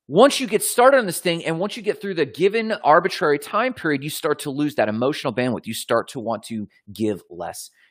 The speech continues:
and less. So why do people start in the first place? Mission-driven, dream, and compelling. And when they start, do they have more money than they have after they start their business?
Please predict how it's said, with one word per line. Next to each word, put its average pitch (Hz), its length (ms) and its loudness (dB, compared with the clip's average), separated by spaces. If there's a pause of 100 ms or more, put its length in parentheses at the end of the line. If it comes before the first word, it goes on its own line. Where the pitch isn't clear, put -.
(180)
and 82 200 -6
less. 85 400 -2 (200)
So 170 160 6
why 190 240 8
do 294 80 4
people 277 280 2
start 135 320 2
in - 20 -10
the 127 60 -2
first - 280 -6
place? - 300 -12 (160)
Mission-driven, 143 1300 0 (180)
dream, 123 380 -2
and 110 120 -4
compelling. 107 440 -4
And 113 100 -6
when 127 160 -4
they 110 120 -6
start, - 600 6 (160)
do 151 120 2
they 131 160 6
have 143 440 0
more 147 320 4
money 220 360 0
than 208 160 -2
they 190 100 0
have 175 260 -2
after 160 280 2
they 214 100 2
start 208 300 2
their 208 80 0
business? 220 340 -4